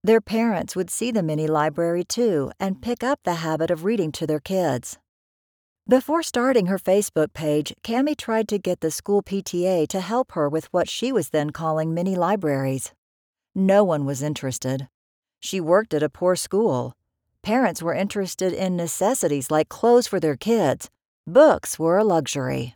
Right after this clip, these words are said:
"Why don't you try asking some businesses or foundations for money?" suggested Adrian,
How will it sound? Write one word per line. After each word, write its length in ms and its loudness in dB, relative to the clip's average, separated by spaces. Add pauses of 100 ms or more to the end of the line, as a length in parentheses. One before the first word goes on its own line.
(720)
"Why 200 2
don't 100 4
you 60 0
try 240 2
asking 380 2
some 180 -2
businesses 640 0
or 280 4
foundations 800 0
for 160 -4
money?" 460 -2 (640)
suggested 640 -2
Adrian, 540 -2